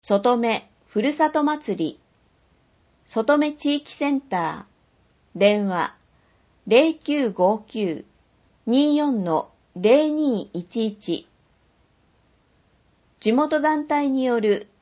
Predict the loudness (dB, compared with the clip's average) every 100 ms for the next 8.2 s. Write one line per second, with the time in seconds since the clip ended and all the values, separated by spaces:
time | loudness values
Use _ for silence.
0 | _ 2 4 4 0 -4 -4 -6 -4 -2
1 | -2 -2 -4 -2 -2 -4 -8 _ _ _
2 | _ -2 4 4 4 -2 -4 -4 -2 0
3 | -2 -2 _ _ _ _ _ -4 -4 -2
4 | -2 -2 -2 -2 -4 -4 -4 -2 -4 -6
5 | _ -8 -2 0 0 0 -4 -4 -4 -4
6 | -8 -12 _ _ _ _ _ _ _ _
7 | _ _ _ _ _ -4 -4 -2 -4 -4
8 | -6 -6